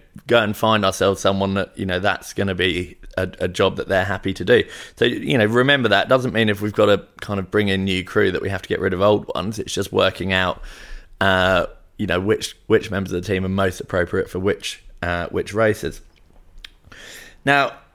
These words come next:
next thing is looking at the boat. Now, the boat's a big one. Um, probably one of the biggest mistakes I find people make at the beginning is that they start looking and they just look through the Cat one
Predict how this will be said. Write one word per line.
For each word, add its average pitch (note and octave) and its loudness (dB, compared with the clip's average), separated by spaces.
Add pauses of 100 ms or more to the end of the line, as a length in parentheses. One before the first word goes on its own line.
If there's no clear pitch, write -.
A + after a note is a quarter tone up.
(120)
next C#3 2
thing C#3+ 4
is A2+ 2
looking A#2 2
at F#2 -4
the F#2+ -6
boat. F2+ 0
Now, G#2 2
the A#2 -4
boat's D3+ 2
a - -14
big G#2+ 4
one. G#2 2 (360)
Um, G#2+ 2 (500)
probably B2 6
one A#2+ 4
of A2+ 4
the A2 4
biggest A2 0
mistakes G#2 2
I G2 0
find G2 -2
people F#2 -2
make G#2+ 0 (160)
at G2 2
the F#2+ -2
beginning G2+ 0
is F#2 -2
that F#2 0
they F#2 2
start F#2+ 2
looking G2 0
and F2+ -4
they F2+ 0
just F#2 -6
look A2 4
through G2 -2
the D#2 -6
Cat - -4
one F2+ -2